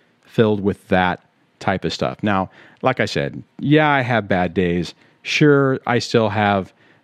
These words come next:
you know, anxiety and stress about things, and, and there's some external influences that, uh, that, that have, that tend to wear me down.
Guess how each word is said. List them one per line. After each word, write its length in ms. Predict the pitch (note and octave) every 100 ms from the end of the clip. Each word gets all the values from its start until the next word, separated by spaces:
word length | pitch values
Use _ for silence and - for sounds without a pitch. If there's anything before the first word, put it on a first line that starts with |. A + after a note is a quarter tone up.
| -
you 120 | G2+
know, 100 | F2+ -
anxiety 600 | A#2 A#2 A2+ G#2 A2 G2+
and 140 | F#2+
stress 360 | - G#2+ G2 G#2+
about 340 | G2 G2 -
things, 420 | G2+ F#2+ G2 F#2
and, 140 | G2 F#2 - - -
and 100 | A#2
there's 200 | A#2 A#2+
some 160 | A#2+ A#2
external 500 | A2+ - A2+ A2 A2
influences 800 | G#2+ A2 A2 G#2+ - A2 G#2 G2+
that, 240 | G#2+ -
uh, 160 | G#2+ G2+ - - - A#2+
that, 340 | A#2 A2 -
that 200 | A#2+ A2
have, 280 | G#2+ B2 -
that 180 | A#2 G#2
tend 220 | - B2+
to 80 | B2
wear 240 | A2+ A2+
me 160 | A2 A2
down. 480 | G2+ G#2+ G#2 G2